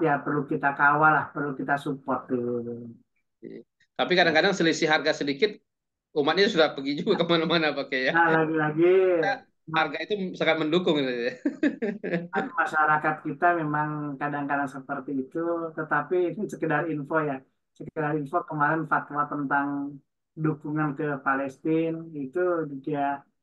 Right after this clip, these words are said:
Speaker 1: rupanya merepotkan para pengusaha juga.
Speaker 2: Hmm.
Speaker 1: Kan sempat dari Dirjen Perdagangan, dari Kementerian Perdagangan, ada yang datang ke M U I, cuma kebetulan saya nggak bisa hadir itu.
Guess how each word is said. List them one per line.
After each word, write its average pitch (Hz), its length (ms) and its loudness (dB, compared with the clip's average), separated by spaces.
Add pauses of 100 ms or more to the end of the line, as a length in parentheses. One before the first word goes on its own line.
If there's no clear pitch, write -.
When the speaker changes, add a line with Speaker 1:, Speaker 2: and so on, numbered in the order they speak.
(100)
Speaker 1:
rupanya 160 320 2
merepotkan 156 640 0
para 143 240 0
pengusaha 139 560 -4
juga. 131 320 -2 (560)
Speaker 2:
Hmm. 107 240 -12 (240)
Speaker 1:
Kan 165 160 -2
sempat 156 320 -2
dari 143 480 -2
Dirjen 143 560 0
Perdagangan, 139 720 0
dari 135 160 -2
Kementerian 139 400 -2
Perdagangan, 135 600 -2 (500)
ada 143 320 -4
yang 147 160 0
datang 135 400 -2
ke 151 80 -4
M 143 240 -2
U - 80 -4
I, 170 240 2
cuma 185 160 -2
kebetulan 170 480 0
saya 202 160 -2
nggak 165 200 2
bisa 147 200 -2
hadir 135 240 0
itu. 135 280 -4